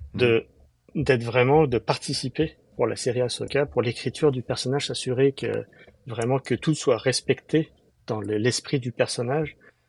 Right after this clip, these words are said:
Speaker 1: Donc, ceux qui ont trippé sur ces romans-là vont, vont, devraient pas être déçus par l'adaptation, euh, live de, de ça, puisqu'ils ont, ils mettent beaucoup d'amour pour que le personnage soit,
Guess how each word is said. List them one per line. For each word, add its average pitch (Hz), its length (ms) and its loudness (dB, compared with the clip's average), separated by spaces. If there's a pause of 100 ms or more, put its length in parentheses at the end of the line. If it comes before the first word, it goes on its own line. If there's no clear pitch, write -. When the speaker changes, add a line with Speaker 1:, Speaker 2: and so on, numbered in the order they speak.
(220)
Speaker 1:
Donc, 120 380 2
ceux - 280 2
qui - 200 -4
ont 104 160 -4
trippé - 360 -4
sur 127 140 -2
ces 123 140 -2
romans-là 113 580 0 (680)
vont, 117 400 0 (120)
vont, 113 260 -6
devraient 120 440 4
pas 123 180 2
être 110 100 0
déçus 110 500 -4
par 117 120 2
l'adaptation, 110 840 -4
euh, 107 60 -10 (520)
live 113 360 -2
de, 110 220 -4
de 107 140 -4
ça, 135 160 -6
puisqu'ils 113 540 -8
ont, 113 260 -2
ils 127 120 0
mettent 123 200 0
beaucoup 143 360 2
d'amour 123 440 4 (140)
pour - 160 -8
que - 100 -12
le 120 80 -4
personnage 120 520 -6
soit, 113 340 -12